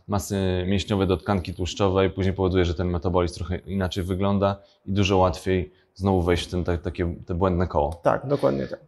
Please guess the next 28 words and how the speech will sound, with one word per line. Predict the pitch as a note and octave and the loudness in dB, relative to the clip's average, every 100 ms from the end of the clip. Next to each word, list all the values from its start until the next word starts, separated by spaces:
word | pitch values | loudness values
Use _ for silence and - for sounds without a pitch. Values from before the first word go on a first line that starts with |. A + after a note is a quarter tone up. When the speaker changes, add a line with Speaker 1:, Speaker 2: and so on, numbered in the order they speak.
| - | -6
Speaker 1:
E, | F#2 F2+ F2 F2+ - - G#2 | -2 2 2 0 -2 -8 -2
dobra, | F#2 D#2 - | 0 0 0
ale | A2 A2+ - - _ _ _ - | 4 4 4 -8 _ _ _ -4
też | A2 | -4
z | - | -2
punktu | G2+ - | 0 2
Speaker 2:
Mhm. | G2+ | 4
Speaker 1:
widzenia | G2+ G2+ F#2+ | 6 6 4
dietetyka, | F#2 G2 F2+ G#2 B2 - _ _ _ - _ _ _ - | 4 2 2 0 0 -4 _ _ _ -20 _ _ _ -2
jak | C3+ - | -2 2
to | A2 | 4
jest | G#2 A2 - G2+ | 6 6 4 0
z | |
budowaniem | G2+ G#2 G#2 G#2+ G2 | 4 6 6 6 4
tej | G2+ | 2
mas-, | F#2 - F#2 | 0 -2 -2
masy | G2+ F#2+ G#2 | 0 2 2
mięśniowej? | G2 D#2+ D2+ D#2+ | 2 0 -2 0
No | G#2 | 2
bo | G#2+ | 2
są | A#2 A#2+ | 4 4
osoby, | A#2 A#2+ G#2+ G#2+ | 4 4 2 2
które | - G2+ | 0 0
są | F#2 G2 | 0 0
naprawdę, | G2 G#2 G#2 G2 G2+ F#2+ F#2 - _ - | 2 4 4 4 4 2 0 -12 _ -6
mm, | F#2+ F#2 F2+ F2+ F2+ F2 E2+ _ _ _ | -2 0 0 0 0 -2 -6 _ _ _
no, | F#2+ F#2 - - | -4 -4 -4 -10
zajarane, | F#2 G2+ F#2+ G2 G2 | 0 4 6 6 4